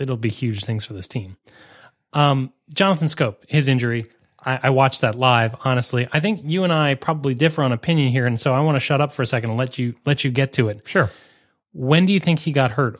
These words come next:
Speaker 1: on Friday night?
Speaker 2: I, I think he got hurt on both instances. I think that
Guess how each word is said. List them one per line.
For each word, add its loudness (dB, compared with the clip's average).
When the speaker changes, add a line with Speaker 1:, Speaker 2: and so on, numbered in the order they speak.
Speaker 1:
on -2
Friday -2
night? -8
Speaker 2:
I, 0
I 4
think -2
he -4
got 4
hurt 0
on -4
both 2
instances. -4
I 0
think -4
that -4